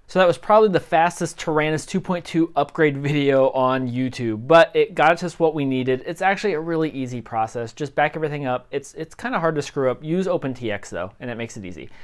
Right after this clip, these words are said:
Now we're here with the radio. Now what do we do? Well, now we have to set up a model. What are we gonna use first? Let's use the good old s-, reliable E zero one zero. This is one of the models that use those garbage radios that I showed at the beginning, and w-, I wanna fly it. And hey, look,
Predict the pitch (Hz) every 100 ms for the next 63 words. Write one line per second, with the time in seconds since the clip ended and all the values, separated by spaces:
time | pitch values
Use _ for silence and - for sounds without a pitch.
0 | - - - 156 165 196 160 139 135 123
1 | 131 135 139 151 160 190 202 104 - -
2 | - - - 233 277 214 123 113 98 -
3 | - _ - - 156 170 202 190 170 151
4 | 156 151 - - - 185 165 - 131 127
5 | 143 151 147 110 131 180 190 190 190 190
6 | - 147 147 - - - 151 151 151 151
7 | 135 127 117 156 185 190 - 143 143 143
8 | 139 - - - - - 196 143 127 156
9 | 180 175 175 - 170 180 190 190 190 147
10 | 139 165 165 147 139 131 117 107 90 -
11 | - 139 147 127 160 151 135 127 131 135
12 | 131 131 123 123 110 123 135 139 147 147
13 | 123 120 123 131 113 - 123 123 139 147
14 | 131 120 120 139 127 131 131 131 131 160
15 | 143 107 - 123 127 135 180 180 123